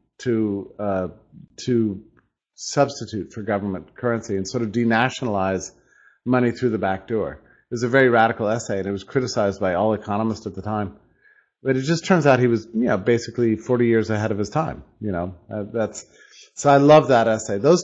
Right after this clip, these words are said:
two essays are my two favorite. What Has Government Done to Our Money by Rothbard and, uh, The Denationalization of, of Money by Hayek. B-, but again, I, I do want to emphasize that, um, uh,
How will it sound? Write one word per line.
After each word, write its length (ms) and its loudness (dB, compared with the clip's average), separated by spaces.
two 100 4
essays 380 2
are 40 -2
my 140 0
two 200 -8
favorite. 360 -2
What 140 2
Has 140 -2
Government 340 -2
Done 160 -4
to 120 -8
Our 40 -6
Money 240 -4
by 160 -4
Rothbard 640 0
and, 440 -2
uh, 280 -4
The 140 -8
Denationalization 1040 -2
of, 140 -8
of 160 -10
Money 240 -2
by 180 -4
Hayek. 360 -10
B-, 160 -14
but 220 4
again, 240 6
I, 240 4
I 120 0
do 200 4
want 140 6
to 20 4
emphasize 560 0
that, 460 -2
um, 480 -8
uh, 360 -8